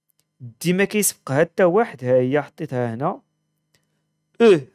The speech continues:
اشنو كيسبق او؟ او كيسبق هاد دي. دونك من بعد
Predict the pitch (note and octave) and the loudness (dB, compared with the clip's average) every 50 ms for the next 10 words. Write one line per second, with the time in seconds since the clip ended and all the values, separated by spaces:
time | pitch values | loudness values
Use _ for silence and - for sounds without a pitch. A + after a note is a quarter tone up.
0 | _ _ _ - F#3+ - - C4 D4 - - C4 A#3+ - F3+ D#3 G3+ G#3+ _ - | _ _ _ -6 -6 -6 -6 -8 -10 -6 -6 -6 -6 -6 -6 -6 -8 -8 _ -8
1 | _ F#3 D#3+ D#3 E3 - _ _ _ _ _ _ _ _ _ _ _ _ - G3 | _ -4 -4 -4 -6 -14 _ _ _ _ _ _ _ _ _ _ _ _ -2 -2
2 | G#3+ G#3 - G#3+ G#3 - - D#3 F#3 - - E3 E3 F#3+ F3 C3+ B2 C#3 C3+ - | -2 0 -2 -2 -2 -2 -4 -6 -10 -8 -6 -2 -2 -2 -2 -4 -8 -14 -14 -14
3 | _ _ _ _ _ _ _ _ _ _ _ _ _ C3+ B2+ B2+ B2 D3+ D#3 F3 | _ _ _ _ _ _ _ _ _ _ _ _ _ -10 -10 -10 -8 -8 -4 -4
4 | G#3 G#3 E3+ F#3 F#3+ E3 C#3 B2 - - A2+ | -4 -2 0 0 0 0 0 -4 -6 -16 -20